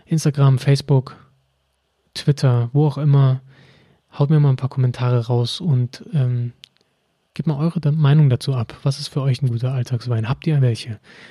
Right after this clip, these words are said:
Welche sind das? Ähm, was habt ihr zum Beispiel, was ihr einmal die Woche trinkt? Gibt ja Leute, die trinken den gleichen Wein einmal die Woche,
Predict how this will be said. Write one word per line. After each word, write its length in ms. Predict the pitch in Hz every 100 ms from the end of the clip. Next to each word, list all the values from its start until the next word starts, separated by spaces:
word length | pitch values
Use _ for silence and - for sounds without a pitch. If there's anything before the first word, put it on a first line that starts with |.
| _
Welche 260 | 127 120 123
sind 340 | 147 156 -
das? 280 | 113 - - _ _ _ _ _
Ähm, 240 | 139 120 117
was 160 | 123
habt 160 | 139 -
ihr 120 | 143
zum 120 | -
Beispiel, 200 | 135 143
was 160 | 131 -
ihr 160 | 135 127 -
einmal 280 | 160 151 147
die 120 | 143
Woche 180 | 160 165
trinkt? 240 | - 120
Gibt 140 | 139 139
ja 60 |
Leute, 260 | 131 131 135
die 140 | 127 - _
trinken 220 | - 143
den 140 | 139 135
gleichen 460 | 143 151 - 143
Wein 300 | 135 143 147
einmal 300 | 151 143 147
die 120 | 139
Woche, 360 | 131 139 139 127